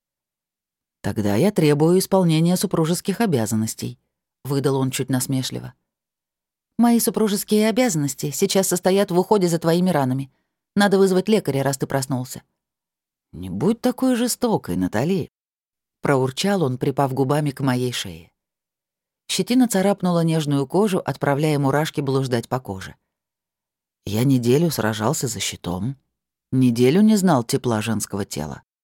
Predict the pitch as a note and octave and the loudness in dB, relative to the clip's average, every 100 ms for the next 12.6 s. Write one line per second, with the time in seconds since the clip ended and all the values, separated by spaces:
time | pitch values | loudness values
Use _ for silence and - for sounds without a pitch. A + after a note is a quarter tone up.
0 | _ _ _ _ _ _ _ - E4 F4+ | _ _ _ _ _ _ _ -2 0 2
1 | E4+ B3+ F#3 D#3 D#3 E3 A#3+ F#3 F#3+ F3+ | 2 4 4 4 2 2 2 2 0 0
2 | F3 E3+ D3+ D#3 D3+ A2+ A2+ - _ - | 0 0 -2 -4 -4 -6 -12 -18 _ -4
3 | B3 G3 G3 C4 D#4+ - C#3 C3 A#2+ B2+ | 0 2 2 0 -2 -2 -2 -2 -6 -12
4 | _ _ _ _ _ C3 C#3 - E3+ F3+ | _ _ _ _ _ -2 -2 0 0 2
5 | E3+ C3+ C#3+ C3+ B2+ B2 G2+ - - _ | 2 0 0 -2 -2 -4 -6 -10 -14 _
6 | _ _ _ _ _ _ - E3+ C#4 D4 | _ _ _ _ _ _ -6 -4 -2 0
7 | E4 C#4+ D3+ B2 A#2+ - F#3 - A2 F#2+ | 0 2 0 -2 -4 -2 -4 -4 -10 -12
8 | _ _ _ _ D3+ G3+ D#4+ F3+ A2+ _ | _ _ _ _ -2 0 2 0 -2 _
9 | - F#3+ G#3+ A#3+ G3+ A3 A#3 F#3+ E3 E3 | -2 0 2 2 2 2 0 2 2 4
10 | G3 G#3 D#3+ D#3 F#3 D#3 G#2 - - - | 2 2 -2 0 -2 -4 -6 -10 -14 -20
11 | _ _ _ - A3+ - A#3+ B3 A#3+ C#4 | _ _ _ -4 -2 2 4 4 4 0
12 | F3+ D3 G3+ B2 G2+ | 0 2 0 -2 -6